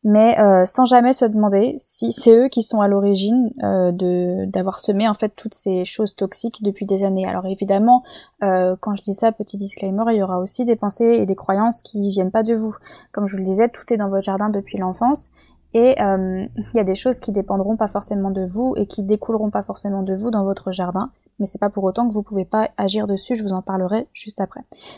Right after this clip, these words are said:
Mais en tout cas, la plupart de ce qu'il y a dans votre jardin, arrivé à l'âge où vous êtes en, en âge de créer vos propres pensées,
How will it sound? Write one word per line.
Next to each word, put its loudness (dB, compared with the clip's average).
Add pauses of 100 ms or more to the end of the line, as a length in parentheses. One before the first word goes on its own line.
(120)
Mais 4
en 0
tout -12
cas, 4 (420)
la 0
plupart 0
de -2
ce -8
qu'il 0
y 0
a -2
dans -2
votre -2
jardin, -2
arrivé 0
à 0
l'âge -2
où -4
vous -6
êtes -8
en, -6
en -2
âge 2
de -4
créer -4
vos -2
propres -8
pensées, -2